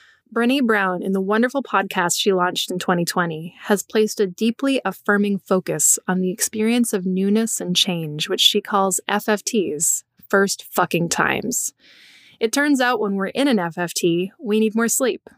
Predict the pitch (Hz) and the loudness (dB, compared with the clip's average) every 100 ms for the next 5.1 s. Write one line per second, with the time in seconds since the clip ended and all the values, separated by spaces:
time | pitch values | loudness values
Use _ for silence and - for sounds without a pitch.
0 | - - 202 208 233 233 226 233 226 202 | -14 -6 -2 0 2 2 0 -2 0 0
1 | - 160 156 180 196 214 208 165 151 165 | -2 -4 -4 0 2 2 -2 -6 -8 -8
2 | 165 - 196 196 - 196 190 - - - | -6 -2 2 2 0 2 2 0 -6 -2
3 | 202 196 - 240 240 - 196 185 185 196 | 0 0 0 2 0 -4 -2 0 2 0
4 | - 196 175 175 190 - 202 196 - 240 | 0 0 2 2 0 0 0 0 0 2
5 | 226 | 2